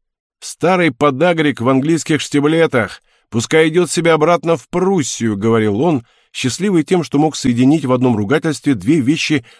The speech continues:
наиболее неприятные: Пруссию и Англию.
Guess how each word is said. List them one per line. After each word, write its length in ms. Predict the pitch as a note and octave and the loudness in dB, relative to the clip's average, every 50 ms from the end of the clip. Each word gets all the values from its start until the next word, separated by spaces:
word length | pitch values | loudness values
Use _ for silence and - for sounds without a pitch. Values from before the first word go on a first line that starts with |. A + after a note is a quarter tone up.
| _ | _
наиболее 760 | - - C3 C#3+ D3+ D3+ D#3 B2+ G2 A2+ B2+ C3 B2 B2 B2+ B2 | 0 2 4 4 4 2 2 0 0 0 2 2 4 4 4 2
неприятные: 800 | B2 B2 A2+ A#2+ A#2 A2+ G#2 G#2 F#2 - - - D#2+ - - - _ _ _ _ _ | 2 0 0 0 0 0 0 -2 -6 -8 -12 -12 -14 -14 -14 -16 _ _ _ _ _
Пруссию 640 | - A#2 B2 D#3 F3 D3 - - C#3 C#3+ C3+ A#2+ - _ _ - | -2 0 0 0 0 -2 -4 -2 0 0 0 0 -2 _ _ -2
и 140 | B2 B2+ - - | -2 -2 -2 -4
Англию. 500 | G#2+ G2 F2+ F2+ F2+ - - - - | -6 -6 -6 -8 -10 -12 -16 -20 -20